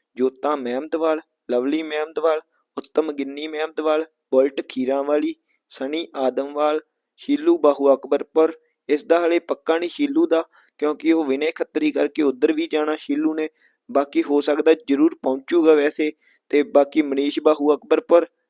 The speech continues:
ਰਵੀ ਕੈਲਰਮ, ਬੂਰੀਆ ਸੇਸਰ ਵੀ ਨਹੀਂ ਪਹੁੰਚ ਰਿਹਾ ਇਸ ਕਬੱਡੀ ਕੱਪ ਤੇ। ਬੂਟਾ ਅਣਦਾਣਾ, ਅੰਬਾ ਸੁਰ ਸਿੰਘ, ਦੀਪ ਦਬੁਰਜੀ, ਜੱਗੂ ਹਾਕਮ ਵਾਲਾ, ਸੋਨੀ ਭਾਦੜਾ, ਸੋਨੀ ਫੱਕਰ ਝੰਡਾ,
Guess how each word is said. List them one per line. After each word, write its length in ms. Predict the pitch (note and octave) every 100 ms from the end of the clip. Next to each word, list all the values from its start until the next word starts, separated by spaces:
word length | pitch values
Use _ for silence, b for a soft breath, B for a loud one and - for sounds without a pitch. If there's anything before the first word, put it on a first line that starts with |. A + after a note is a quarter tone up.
| -
ਰਵੀ 280 | B2 C3+ D3+
ਕੈਲਰਮ, 540 | D3 C#3 C3 C#3 D#3 D#3 _ _ _ _ -
ਬੂਰੀਆ 320 | C#3 C#3+ D3
ਸੇਸਰ 400 | D#3 D3+ - D#3+
ਵੀ 120 | E3+
ਨਹੀਂ 220 | D#3 D#3
ਪਹੁੰਚ 360 | - D3+ D#3 -
ਰਿਹਾ 120 | D#3+
ਇਸ 100 | D#3+
ਕਬੱਡੀ 360 | - D3 D3 D3+
ਕੱਪ 280 | D#3 D#3 -
ਤੇ। 140 | D#3 D3+ _ _ _
ਬੂਟਾ 420 | C3 C3+ D3+ D#3+ -
ਅਣਦਾਣਾ, 520 | D3+ C#3+ C#3+ D#3 E3 - _ -
ਅੰਬਾ 280 | C3 C3+ D3
ਸੁਰ 260 | D3+ C3+ C3+
ਸਿੰਘ, 300 | - E3 D#3+ - _ _ -
ਦੀਪ 260 | B2+ C#3+
ਦਬੁਰਜੀ, 680 | - C#3+ B2+ B2+ - D#3+ D#3+ - _ A#2
ਜੱਗੂ 380 | C3+ - - -
ਹਾਕਮ 340 | B2+ A#2+ C#3+ D3
ਵਾਲਾ, 320 | D3 D#3 D#3+ _ _ _ _
ਸੋਨੀ 440 | - C#3 C#3+ D#3
ਭਾਦੜਾ, 680 | D#3 - D#3 C3+ A#2+ C#3 D#3 - _ _ _ _ _
ਸੋਨੀ 380 | - C#3 D3 D#3+
ਫੱਕਰ 420 | C#3 A#2+ - C#3
ਝੰਡਾ, 420 | D#3+ D#3+ C#3+ D3+